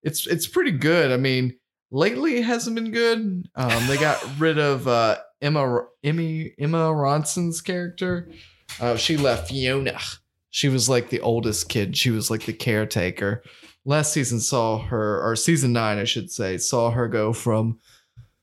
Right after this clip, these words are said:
Speaker 1: like, the highs to the lows, back to the "I'm getting out of here" highs. So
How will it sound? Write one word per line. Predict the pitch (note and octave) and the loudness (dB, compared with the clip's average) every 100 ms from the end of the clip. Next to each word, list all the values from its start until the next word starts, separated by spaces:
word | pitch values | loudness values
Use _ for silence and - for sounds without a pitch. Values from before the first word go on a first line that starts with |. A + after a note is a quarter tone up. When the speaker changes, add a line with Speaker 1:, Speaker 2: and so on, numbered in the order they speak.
| _ _ _ _ _ | _ _ _ _ _
Speaker 1:
like, | A2+ A#2 A2+ - B2+ - | 0 2 2 2 -2 0
the | A2 | 2
highs | B2 B2+ B2+ B2+ B2+ - | 4 4 6 4 4 2
to | A#2 | 0
the | A2 | 0
lows, | G2 G#2+ A#2 A#2 A2+ | 2 2 4 2 0
back | - A2 G#2+ - | 0 2 2 0
to | - | -4
the | A2 G2+ G2 G2+ B2+ - _ _ _ _ _ - | -4 -2 -2 -2 -4 -12 _ _ _ _ _ -2
"I'm | A#2 | 0
getting | A#2+ G#2+ E2+ | 2 0 0
out | G#2+ G#2+ | 0 0
of | F#2+ | 0
here" | A2 G2 G2+ A#2+ C3+ _ - | 0 0 -2 -4 -8 _ -8
highs. | A2 G#2+ F#2+ G2 - | -2 0 0 -2 -6
So | - - G#2+ G2+ | -8 -4 -4 -4